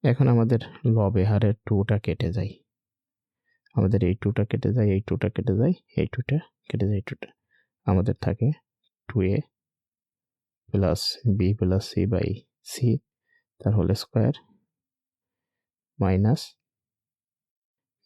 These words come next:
b minus a minus c তার হোল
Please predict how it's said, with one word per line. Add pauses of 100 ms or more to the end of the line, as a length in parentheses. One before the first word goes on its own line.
(160)
b (220)
minus (180)
a (1200)
minus
c (200)
তার (1500)
হোল